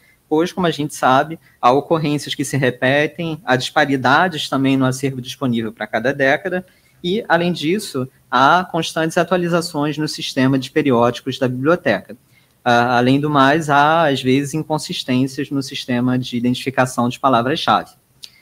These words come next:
E também há a possibilidade de outros textos de Laurent terem circulado em, com pseudônimos, como um de seus pseudônimos mais famosos,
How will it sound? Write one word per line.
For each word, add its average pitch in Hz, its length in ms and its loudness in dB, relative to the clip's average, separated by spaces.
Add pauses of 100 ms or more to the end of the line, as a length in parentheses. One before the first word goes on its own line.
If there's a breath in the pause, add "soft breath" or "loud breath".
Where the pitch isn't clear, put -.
(180 loud breath)
E 180 120 -2
também 196 360 2
há 180 80 8
a 180 40 6
possibilidade 165 840 2
de 156 100 -2 (220)
outros 214 400 2
textos 156 320 -2
de 135 100 0
Laurent 131 440 4
terem 156 200 -2
circulado 147 680 2 (300 soft breath)
em, 170 320 -2 (180)
com 156 160 -2
pseudônimos, 139 720 2
como 127 320 0
um 139 200 0
de 131 80 -6
seus 139 180 0
pseudônimos 131 640 0
mais 127 240 0
famosos, 143 640 0